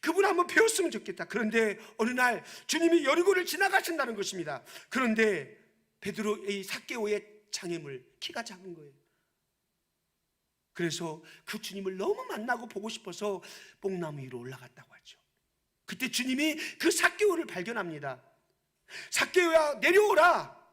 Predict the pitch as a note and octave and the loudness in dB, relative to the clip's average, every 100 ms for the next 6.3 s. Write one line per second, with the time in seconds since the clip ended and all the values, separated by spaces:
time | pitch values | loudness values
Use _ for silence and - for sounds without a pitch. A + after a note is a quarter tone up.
0 | - - - - E4 D#4+ D#4+ B3+ F#4 - | -20 -14 0 6 8 8 2 0 -2 -2
1 | B3 C4 C4 B3 F#3+ D#4+ F4+ E4+ - C#4 | 0 0 0 -4 0 4 6 6 4 4
2 | D4 F#4+ E4 C#4 - D4+ C#4 D3 - _ | 6 4 0 -6 4 6 6 0 -12 _
3 | _ _ _ _ - - E4+ F4+ - G4+ | _ _ _ _ -14 0 2 2 0 -2
4 | F4+ G4+ F4+ F4 - F4+ A4+ A#4+ G#4+ E4+ | 0 0 0 -4 -2 -2 4 4 4 0
5 | C4 A#3 F#3+ G3 D#3+ - - - - A3+ | -4 -6 -4 -4 -4 -8 -20 -14 -8 -4
6 | A#3 G#3+ - | -2 -2 -4